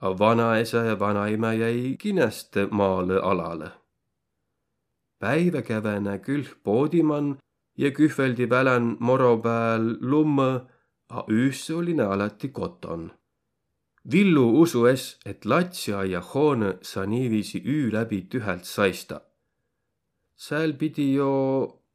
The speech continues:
ummõtõ kiäki õks periselt kah elämä,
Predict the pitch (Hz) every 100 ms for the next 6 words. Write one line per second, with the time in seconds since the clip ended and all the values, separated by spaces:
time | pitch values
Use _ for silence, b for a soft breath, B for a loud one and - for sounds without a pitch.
0 | - 160 185 139 117 - 104 - 151 139
1 | - 135 139 - - 147 127 104 95 -
2 | 117 - 101 85 80 78